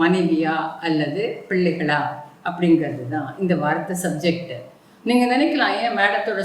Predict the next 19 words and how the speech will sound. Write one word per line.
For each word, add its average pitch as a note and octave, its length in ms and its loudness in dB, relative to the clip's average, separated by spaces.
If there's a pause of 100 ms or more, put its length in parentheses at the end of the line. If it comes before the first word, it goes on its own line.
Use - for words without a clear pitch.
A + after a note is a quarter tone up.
சப்ஜெக்ட் A3+ 280 -4
ஒண்ணுமே G#3 420 -6
கொஞ்சம் F#3 300 -6
பயமுறுத்துற A3 640 0
மாதிரி G3+ 180 0
இருக்கு F3+ 220 -4
எல்லாமே?" D#3+ 380 0
அப்படின்னுட்டு. C#3 560 -4 (500)
ஆனா, - 500 4
நம்ம C#4 320 2
சுத்தி D#4+ 600 2
என்ன C4+ 300 4
நடக்கிறது F#3 920 -2
அப்படிங்கிறத E3+ 600 -4
நீங்க E3 260 2
எல்லாரும் D#3+ 460 -4
தெரிஞ்சுக்கணும் F#3+ 680 -2 (300)
அப்படிங்கிறதுக்கு D3 760 -6
தான். - 260 -18